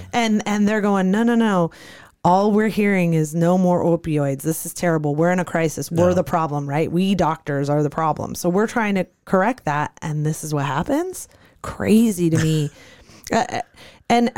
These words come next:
Speaker 1: uh, again, it's changing the narrative. It's changing the ability to say, "Hey,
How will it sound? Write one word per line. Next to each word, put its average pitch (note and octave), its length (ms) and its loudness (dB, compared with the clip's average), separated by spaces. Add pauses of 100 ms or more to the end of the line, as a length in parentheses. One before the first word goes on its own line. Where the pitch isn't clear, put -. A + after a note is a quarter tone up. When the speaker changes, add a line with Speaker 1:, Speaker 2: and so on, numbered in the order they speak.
(140)
Speaker 1:
uh, - 80 -6 (180)
again, A#3+ 340 0
it's - 220 -4
changing B3 580 -2
the A#3+ 80 2
narrative. F3+ 680 2
It's - 200 -4
changing C4 580 0 (340)
the A3+ 120 6
ability A#3 520 2
to G3+ 80 0
say, E3+ 600 0 (320)
"Hey, G3+ 400 0